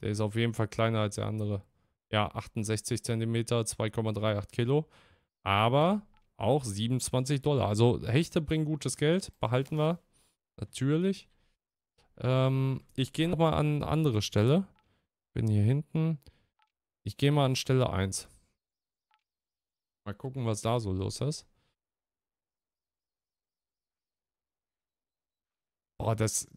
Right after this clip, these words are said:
gefällt mir hier richtig gut. Hier ist so ein alter Brettersteg. Werfen wir hier raus. So, Geschwindigkeit erstmal wieder runterstellen. Nicht vergessen. Wie gesagt, um die zweiundzwanzig ist schon ziemlich gut.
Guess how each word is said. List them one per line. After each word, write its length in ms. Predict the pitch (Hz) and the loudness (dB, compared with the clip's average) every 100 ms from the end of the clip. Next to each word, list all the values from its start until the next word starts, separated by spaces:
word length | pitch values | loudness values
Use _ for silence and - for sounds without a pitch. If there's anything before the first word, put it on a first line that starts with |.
| - | -6
gefällt 360 | 117 - 120 113 | -4 0 0 0
mir 100 | 110 | 2
hier 200 | 107 107 | 2 0
richtig 320 | 127 110 - | -4 -8 -8
gut. 240 | 104 104 | -8 -8
Hier 340 | - 127 135 131 | -4 2 2 2
ist 120 | - | 0
so 80 | 123 | -2
ein 140 | 120 | -2
alter 340 | - 123 123 | -2 0 0
Brettersteg. 960 | 107 110 139 - 104 - 107 147 - - _ _ _ _ _ _ _ _ | 0 -2 -2 -2 -2 -2 -2 -2 -4 -14 _ _ _ _ _ _ _ _
Werfen 280 | 113 113 110 | 0 0 0
wir 60 | 104 | -2
hier 200 | 113 127 | 2 2
raus. 420 | 98 113 170 - _ _ _ _ _ _ _ _ _ _ _ _ | 2 0 -2 -6 _ _ _ _ _ _ _ _ _ _ _ _
So, 160 | 113 110 | 0 0
Geschwindigkeit 680 | 110 - 147 147 - 127 | -2 -2 -2 0 0 0
erstmal 280 | 127 - 113 | -2 -2 0
wieder 140 | 110 107 | 2 2
runterstellen. 680 | 135 160 147 - 151 156 | 0 0 0 0 0 0
Nicht 180 | 123 - | -4 -8
vergessen. 600 | 113 110 127 - 165 156 | -8 -4 -4 -2 -4 -2
Wie 100 | 120 | -2
gesagt, 320 | 117 117 120 | 0 0 0
um 140 | - 120 | -2 -2
die 120 | 113 | -2
zweiundzwanzig 960 | - 120 123 120 120 135 - 143 - - _ _ _ | 0 0 0 0 0 0 0 -2 -4 -16 _ _ _
ist 260 | 139 170 - | 0 0 -2
schon 220 | - 165 | -4 -4
ziemlich 400 | - 156 147 - | -2 -2 -4 -4
gut. 340 | 160 208 - | -4 -4 -6